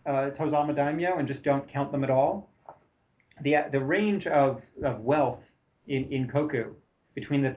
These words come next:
Fudai and the da-, and the Tozama becomes almost exactly the same.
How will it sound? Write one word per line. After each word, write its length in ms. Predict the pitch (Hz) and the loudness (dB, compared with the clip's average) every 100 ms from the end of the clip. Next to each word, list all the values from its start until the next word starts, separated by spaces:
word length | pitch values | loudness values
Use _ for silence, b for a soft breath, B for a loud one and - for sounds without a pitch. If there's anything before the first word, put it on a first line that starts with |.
| - | -2
Fudai 240 | 147 139 | 2 4
and 80 | 135 | 2
the 60 | 127 | 0
da-, 160 | 131 | -2
and 160 | 131 127 | -2 -4
the 60 | |
Tozama 540 | 123 143 135 147 180 185 - | -2 0 0 0 -2 -4 -6
becomes 320 | 143 151 139 | -2 0 2
almost 260 | 139 139 131 | 2 2 0
exactly 380 | 123 123 - - | -2 -2 -2 -6
the 80 | |
same. 320 | 123 139 139 | -8 -10 -12